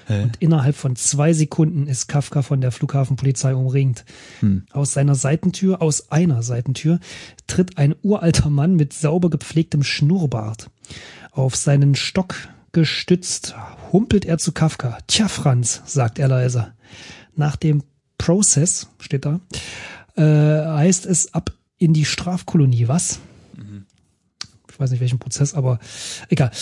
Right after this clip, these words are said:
Speaker 2: Äh, „die Polizei trägt den fluchenden Kafka weg. Und Sie, junge Frau“, sagt Thomas, sagte Thomas Mann. Ach, das ist Thomas Mann.
Speaker 1: Ja.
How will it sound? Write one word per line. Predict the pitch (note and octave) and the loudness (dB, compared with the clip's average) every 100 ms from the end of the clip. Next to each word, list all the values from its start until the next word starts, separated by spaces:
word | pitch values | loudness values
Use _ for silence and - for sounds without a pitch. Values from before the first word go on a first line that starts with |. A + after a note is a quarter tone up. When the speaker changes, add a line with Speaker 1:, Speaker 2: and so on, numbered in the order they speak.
| - - | -12 0
Speaker 2:
Äh, | D3+ D3+ | 4 4
„die | C#3 | 2
Polizei | C#3+ D#3+ D3 - F3+ A#3 | 2 2 2 2 2 0
trägt | - E3+ F3+ - | 0 0 0 0
den | C#3+ C#3 | 0 0
fluchenden | - - - - - D3+ F3+ - F#3 E3+ D#3+ | -2 -18 -18 -14 -2 0 0 0 2 4 0
Kafka | - D#3 - C#3+ | 0 -4 0 -2
weg. | C3+ C#3+ - - - | 0 -4 -6 -14 -2
Und | D#3 C3+ | 2 2
Sie, | C3 C#3 | 2 2
junge | D#3 E3+ | 4 2
Frau“, | - D#3+ F#3+ G3 - _ | 2 0 2 0 -6 _
sagt | - C3+ C3+ - - | -8 -6 -4 -8 -12
Thomas, | - C#3+ D3 - | -4 0 0 0
sagte | D3 C3+ D#3+ | -2 0 0
Thomas | - D3+ C#3+ | 2 2 2
Mann. | D3 E3+ - | 2 0 0
Ach, | - | -2
das | F3 F3 | -2 -2
ist | - | -4
Thomas | E3 C#3+ C#3+ | -2 -2 0
Mann. | E3+ F3+ A#2+ - _ - | -4 -2 -6 -6 _ -8
Speaker 1:
Ja. | C3 C3 | -6 -6